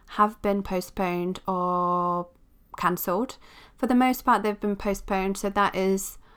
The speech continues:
a massive kind of saving grace in that, uh, the work's not completely disappearing. However, it does mean that currently, you know,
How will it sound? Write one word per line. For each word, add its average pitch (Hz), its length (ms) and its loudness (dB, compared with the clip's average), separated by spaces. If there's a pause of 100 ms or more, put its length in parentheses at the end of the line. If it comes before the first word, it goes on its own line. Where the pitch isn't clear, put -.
(360)
a 196 80 -4
massive 190 720 -2
kind 190 200 -4
of 185 80 -8
saving 196 360 -4
grace 180 460 -4
in 185 180 -2
that, 180 340 -2
uh, 185 280 0
the 185 120 0
work's 185 340 0
not - 500 -2
completely 185 720 -4
disappearing. 175 800 -6 (400)
However, 185 760 0 (920)
it 185 120 -2
does 175 200 0
mean 196 220 4
that 180 320 0
currently, 196 800 0
you 214 120 0
know, 185 420 -2